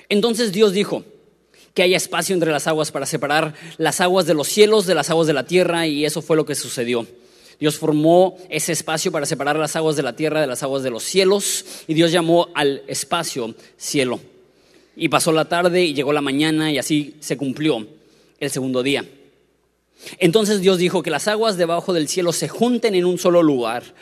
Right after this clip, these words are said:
para que aparezca la tierra seca'. Y eso fue lo que sucedió. Dios llamó lo seco tierra y las aguas mares. Y Dios vio que esto era bueno.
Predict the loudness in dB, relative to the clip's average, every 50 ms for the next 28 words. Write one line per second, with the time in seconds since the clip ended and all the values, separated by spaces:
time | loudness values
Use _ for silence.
0 | -20 -20 -8 -2 -2 -2 0 0 -2 -2 -2 -2 -2 -2 -2 -2 -2 -2 -2 -2
1 | -4 -2 0 0 0 0 0 -2 -4 -2 -4 -4 -4 -4 -8 -10 -12 -18 _ _
2 | _ _ _ _ _ _ _ _ _ _ _ _ _ _ -4 -4 -2 -2 0 0
3 | 2 2 2 0 -2 -6 -6 -6 -6 -4 -2 0 -2 -2 -4 -8 -20 -20 _ _
4 | _ _ _ _ _ -6 -2 0 0 2 2 2 2 2 0 0 0 -2 -2 -2
5 | -4 -2 0 2 2 4 2 0 -2 -2 -4 -8 -12 -12 -6 -4 -4 -2 0 -2
6 | -2 0 0 0 0 0 0 0 0 -2 -2 -4 -6 -8 -10 -12 -16 _ _ _
7 | _ _ _ _ _ _ _ -2 2 4 4 4 4 4 4 2 4 2 0 0
8 | 0 2 2 2 2 2 2 4 4 4 4 4 0 -2 -4